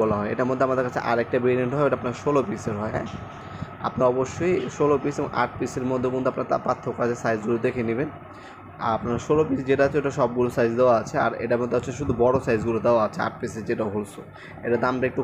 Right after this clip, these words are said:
কম, আর যেটা হচ্ছে ষোলো পিসের ওটার দামটা একটু বেশি। এখানে সাইজগুলো দেওয়া আছে, স্ক্রিনশট তুলে আপনার পড়তে পারেন, সাইজগুলো এখানে দেওয়া আছে, হ্যাঁ, অথবা আমাদেরকে কল করলে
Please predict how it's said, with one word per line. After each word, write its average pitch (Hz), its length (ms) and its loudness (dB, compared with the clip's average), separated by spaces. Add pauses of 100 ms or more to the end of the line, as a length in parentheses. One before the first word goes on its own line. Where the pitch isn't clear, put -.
(100)
কম, 135 180 6 (200)
আর 110 140 2
যেটা 110 160 -2
হচ্ছে 120 220 -6
ষোলো 156 220 2
পিসের 147 180 -2
ওটার 135 140 0
দামটা 117 240 0
একটু - 140 -4 (120)
বেশি। 117 240 0 (520)
এখানে 147 200 2 (100)
সাইজগুলো 131 360 4
দেওয়া 135 160 6
আছে, 117 100 -4 (100)
স্ক্রিনশট 131 360 -4
তুলে 131 180 2
আপনার 131 220 -2
পড়তে 131 280 2
পারেন, 147 180 0 (400)
সাইজগুলো 120 380 2
এখানে 120 180 -2 (160)
দেওয়া 120 240 6
আছে, - 180 -12 (440)
হ্যাঁ, 143 180 0
অথবা 135 220 4
আমাদেরকে 135 280 4 (120)
কল 127 120 6 (100)
করলে 156 160 4